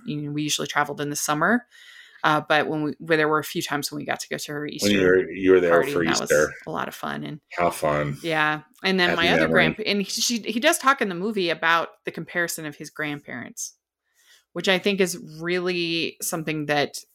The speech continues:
Speaker 1: is beneficial to a lot of kids.
Speaker 2: Yep.
Speaker 1: It's 'cause you see your parents, but then you see your grandparents and you're like, "Okay, there's other ways to behave
Speaker 2: You
Speaker 1: as an
Speaker 2: got,
Speaker 1: adult."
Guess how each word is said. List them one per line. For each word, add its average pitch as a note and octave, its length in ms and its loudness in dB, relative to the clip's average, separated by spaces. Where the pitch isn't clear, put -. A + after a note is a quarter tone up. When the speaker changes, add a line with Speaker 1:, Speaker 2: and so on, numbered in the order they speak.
Speaker 1:
is D#3 360 -2
beneficial D3+ 500 -2
to - 120 -8
a - 20 -2
lot D3 320 0
of C3+ 120 -6
kids. - 460 -6
Speaker 2:
Yep. F#2+ 260 4
Speaker 1:
It's E3 100 -4
'cause F3+ 160 2
you E3 60 2
see G3+ 160 2
your F#3+ 140 4
parents, F3+ 460 2
but E3 100 -6
then E3 100 0
you E3 60 -2
see - 140 0
your A#3 120 4
grandparents C4 480 2
and G#3 60 0
you're F#3 60 0
like, F3+ 220 0
"Okay, F#3 560 4
there's E3+ 140 -4
other E3 220 2
ways D#3 360 0
to - 260 -4
behave - 400 -2
Speaker 2:
You A2+ 60 6
Speaker 1:
as G2+ 100 4
an D3 80 0
Speaker 2:
got, C#3 80 0
Speaker 1:
adult." C#3 240 4